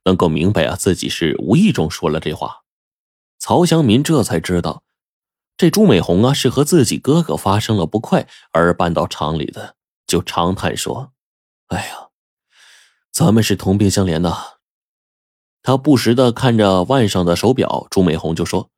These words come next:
：“呃，曹厂长，您有事吗？”“啊，没什么事儿。今天电影院呢，放成龙的电影《双龙会》，听说很不错。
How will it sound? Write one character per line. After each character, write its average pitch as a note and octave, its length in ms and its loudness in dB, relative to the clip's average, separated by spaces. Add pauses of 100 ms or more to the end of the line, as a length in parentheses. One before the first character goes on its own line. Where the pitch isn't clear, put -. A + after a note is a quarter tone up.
(240)
：“呃， D2+ 140 -4 (160)
曹 - 220 -4
厂 G2+ 160 -2
长， E2 220 -6 (160)
您 A#2+ 220 -2
有 G2 120 -2
事 - 160 -6
吗 G2+ 180 -8 (760)
？”“啊， - 200 -8
没 F2+ 80 0
什 G2 100 -6
么 F2+ 60 -4
事 - 100 -6
儿。 - 140 -10 (460)
今 G2 180 2
天 F#2 160 0
电 F2+ 160 0
影 E2 80 0
院 G2 160 2
呢， D#2 240 -6
放 F2+ 240 -2
成 F2+ 220 -2
龙 E2+ 140 0
的 G2 80 0
电 G2 140 -2
影 C2+ 140 -6
《双 F2+ 160 -4
龙 E2+ 120 -2
会》， A#2 340 -6
听 F#2 140 -4
说 F2 120 -6
很 D2+ 120 -8
不 D#2+ 80 -6
错。 - 240 -8